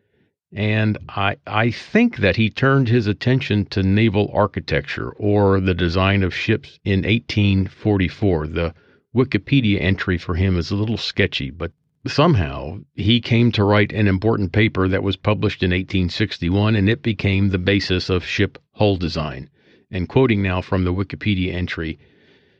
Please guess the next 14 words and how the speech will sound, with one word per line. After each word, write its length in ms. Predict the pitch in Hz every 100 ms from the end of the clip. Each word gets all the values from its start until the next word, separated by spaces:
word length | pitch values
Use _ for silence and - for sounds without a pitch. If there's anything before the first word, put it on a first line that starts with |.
| _
"He 180 | - 151
was 240 | 143 120
able 360 | 135 135 135 131
to 180 | 117 104
combine 580 | 104 101 107 107 107
mathematical 640 | 98 104 - 104 101 101 98
expertise 800 | 98 - 95 92 120 117 - -
with 320 | 98 95 - -
practical 560 | 123 123 - - 113
experimentation 960 | - - - 101 90 87 101 98 95 85
to 180 | - 92
such 460 | - 139 - 95
good 200 | 87 165
effect 460 | 123 - 101 -